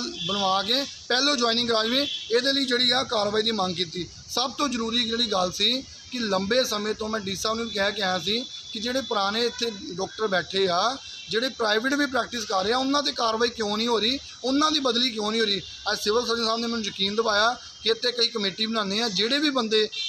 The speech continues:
ਜਿਹੜੇ ਵੀ ਡਾਕਟਰ, ਕਿਉਂਕਿ ਹਰੇਕ ਡਾਕਟਰ ਨੂੰ ਮਾੜਾ ਨਹੀਂ ਕਹਿ ਸਕਦੇ ਆਪਾਂ,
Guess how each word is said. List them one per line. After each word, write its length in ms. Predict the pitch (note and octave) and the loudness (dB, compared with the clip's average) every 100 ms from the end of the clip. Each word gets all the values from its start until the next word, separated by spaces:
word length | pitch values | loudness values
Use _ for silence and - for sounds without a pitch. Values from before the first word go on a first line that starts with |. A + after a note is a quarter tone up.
| D3 | -2
ਜਿਹੜੇ 240 | A3+ D4+ | 0 0
ਵੀ 100 | D4+ | 2
ਡਾਕਟਰ, 300 | B3+ - G#3 | 0 0 -2
ਕਿਉਂਕਿ 240 | G3+ A3 | -4 -2
ਹਰੇਕ 280 | G#3 A3 C4 | 0 2 2
ਡਾਕਟਰ 240 | A#3 G3+ A#3+ | 0 0 -2
ਨੂੰ 100 | A3+ | 2
ਮਾੜਾ 260 | F#3+ G3 | 2 2
ਨਹੀਂ 120 | A3 | 0
ਕਹਿ 160 | A3+ G#3+ | 0 0
ਸਕਦੇ 280 | G#3 G3 E3 - - - | 0 -2 -2 -6 -14 -6
ਆਪਾਂ, 460 | F3 F#3 A#3+ C4 C#4+ | -4 0 2 2 2